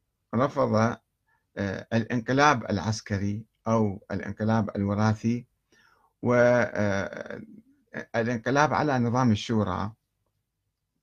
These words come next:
إلى النظام الوراثي، وطلب من إمام يحترمه ويعتز به أن يأتي ويكون رئيسًا عليهم.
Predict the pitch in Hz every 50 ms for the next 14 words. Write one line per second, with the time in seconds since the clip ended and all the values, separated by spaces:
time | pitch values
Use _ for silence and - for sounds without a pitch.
0 | _ _ _ _ - 113 113 107 - - 101 104 104 104 107 107 104 98 90 92
1 | 98 95 95 95 104 113 120 - - 151 151 151 - _ _ _ _ _ _ _
2 | _ - 151 160 160 190 202 208 196 180 160 160 160 160 160 156 160 165 165 165
3 | 156 151 - _ _ _ _ _ _ _ - 127 131 139 143 143 139 135 135 135
4 | 135 135 127 - - _ _ _ _ _ _ _ _ _ - 120 117 - - -
5 | 123 117 123 139 147 139 127 117 120 113 117 113 110 107 95 92 - 101 - 123
6 | 139 131 131 147 131 120 131 123 127 120 104 - - - 107 123 151 180 - 226
7 | 220 - 156 160 151 143 127 113 110 113 110 - - 131 127 131 139 139 - _
8 | _ _ _ _ _ _ _ _ - 101 101 - 139 127 - 110 98 78 71 87
9 | 90 87 90 87 98